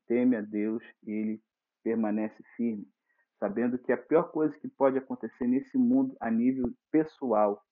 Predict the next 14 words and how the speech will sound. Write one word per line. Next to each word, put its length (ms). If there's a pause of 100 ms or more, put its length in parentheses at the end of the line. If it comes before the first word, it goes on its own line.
não 220
pode 380 (140)
frustrar 640
o 100
desígnio 720 (340)
de 160
Deus. 320 (880)
Outra 280
lição 260
que 100
quero 200
tirar 400 (100)
pra 140
vocês 520